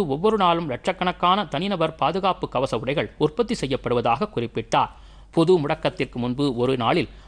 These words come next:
ஆயிரத்து ஐந்நூறு கொரோனா பரிசோதனைகள் மட்டுமே செய்யப்பட்டதாகவும், தற்போது நாடு முழுவதும் ஒரு நாளில் ஒன்றரை லட்சம் பரிசோதனைகள் மேற்கொள்ளப்படுவதாகவும் ஜே பி நட்டா குறிப்பிட்டார். நான்காயிரம் ஷ்ரமிக் சிறப்பு ரயில்கள் மூலம் சுமார்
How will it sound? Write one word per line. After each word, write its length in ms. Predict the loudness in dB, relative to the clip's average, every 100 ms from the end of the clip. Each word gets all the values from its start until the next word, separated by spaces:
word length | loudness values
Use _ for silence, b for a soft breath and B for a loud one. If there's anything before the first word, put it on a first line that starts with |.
| B
ஆயிரத்து 420 | 2 2 0 -2 -2
ஐந்நூறு 320 | -2 0 -2 -2
கொரோனா 320 | 0 0 0
பரிசோதனைகள் 600 | 0 -2 -2 -2 -2 -2
மட்டுமே 300 | -4 -4 -4 -2
செய்யப்பட்டதாகவும், 880 | -4 -6 -6 -6 -2 0 0 -4 -6 -2
தற்போது 440 | -2 0 -2 2 0
நாடு 300 | 2 2 2
முழுவதும் 380 | 0 -2 -2 -4 -4
ஒரு 160 | -2 0
நாளில் 320 | 2 0 -2 B B B
ஒன்றரை 360 | 2 4 4 2
லட்சம் 320 | 2 -2 -4
பரிசோதனைகள் 600 | -2 -2 0 -2 -2 -2 -2
மேற்கொள்ளப்படுவதாகவும் 1000 | -2 0 0 0 -2 2 2 2 -4 -6
ஜே 160 | -2 -2
பி 160 | 0 -2
நட்டா 340 | -2 0 0 0
குறிப்பிட்டார். 640 | -6 -6 -8 -4 -2 -2 b b b b 0
நான்காயிரம் 640 | 2 2 0 0 0 -4 -2
ஷ்ரமிக் 340 | -2 -4 -6
சிறப்பு 280 | -6 -4 -2
ரயில்கள் 320 | -2 -2 -2
மூலம் 260 | 0 0 -2
சுமார் 300 | 0 2 0